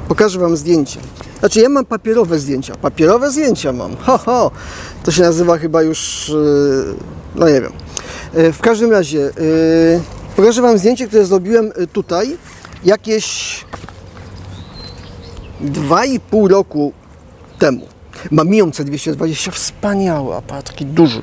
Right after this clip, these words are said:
Uuu. Trzeba było oczywiście światłomierzem zewnętrznym zmierzyć światło. Ja wybrałem to, ustawiłem to tak, natomiast, e, tak to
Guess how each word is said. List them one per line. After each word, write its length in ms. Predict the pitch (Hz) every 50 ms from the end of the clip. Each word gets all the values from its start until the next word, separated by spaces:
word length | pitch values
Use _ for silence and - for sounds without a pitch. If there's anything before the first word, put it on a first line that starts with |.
| - - -
Uuu. 760 | 135 135 131 123 135 143 160 170 190 208 214 190 151 123 - - - - - - - - - -
Trzeba 140 | - 170 165
było 100 | 156 170
oczywiście 380 | 160 - 170 170 175 - 180 175
światłomierzem 520 | - 170 165 156 170 160 165 156 160 165 147
zewnętrznym 520 | 156 160 151 165 160 139 - - 143 139
zmierzyć 320 | 135 143 139 131 131 123
światło. 400 | - - 208 247 233 - 226 214 - - - - - - - -
Ja 140 | 175 214 254 - - -
wybrałem 640 | 170 165 175 170 160 175 165 160 156 151 156 156
to, 140 | - 170 180
ustawiłem 500 | 196 175 - - 190 175 180 180 170 160
to 120 | 165 160
tak, 360 | - - 208 262 285 - - - - - - - - - -
natomiast, 480 | 202 196 226 240 240 - - - - 196
e, 420 | 175 180 180 185 190 196 190 180
tak 260 | - 196 185 175 -
to 260 | - - 180 156 151